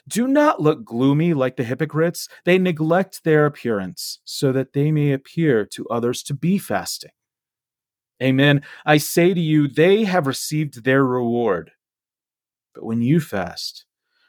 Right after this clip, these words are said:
anoint your head and wash your face, so that you may not appear to be fasting, except to your Father who is hidden. And your Father, who sees what is hidden, will repay you.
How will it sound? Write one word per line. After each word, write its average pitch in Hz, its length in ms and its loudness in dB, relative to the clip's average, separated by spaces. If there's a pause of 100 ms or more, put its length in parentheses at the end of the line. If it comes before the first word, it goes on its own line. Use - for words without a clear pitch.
(100)
anoint 127 520 2
your 147 240 2
head 113 440 -2
and 95 180 -8
wash 107 420 -2
your 123 140 -4
face, 90 640 -6 (400)
so - 180 0
that 135 160 4
you 143 160 4
may 170 160 6
not 160 180 6
appear 175 400 2
to - 160 -4
be 98 140 -2
fasting, - 600 -10 (480)
except - 520 -4
to 151 100 -6
your 151 160 4
Father 113 480 -2
who 107 180 -6
is - 160 -6
hidden. 90 420 -4 (1400)
And 101 120 -2
your 104 140 0
Father, 110 640 4 (400)
who 107 80 -8
sees 135 360 0
what 117 140 0
is 113 140 -4
hidden, 95 440 -2 (120)
will 104 180 0
repay 104 360 -2
you. 82 320 -10